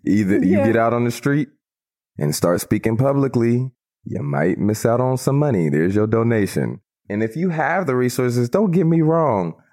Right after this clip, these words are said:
Speaker 1: I have a organization and a company, and both of them run on money.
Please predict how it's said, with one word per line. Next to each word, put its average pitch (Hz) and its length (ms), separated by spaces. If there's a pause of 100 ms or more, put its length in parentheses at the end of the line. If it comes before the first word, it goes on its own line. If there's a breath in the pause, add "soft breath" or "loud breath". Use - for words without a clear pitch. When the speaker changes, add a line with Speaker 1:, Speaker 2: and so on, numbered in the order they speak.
(180)
Speaker 1:
I 139 880 (240)
have 117 600
a 127 240
organization 139 1200 (180)
and 127 260
a 131 60
company, 87 720 (300)
and 78 240
both 101 280
of 123 120
them 135 220
run 139 340
on 104 580
money. 67 420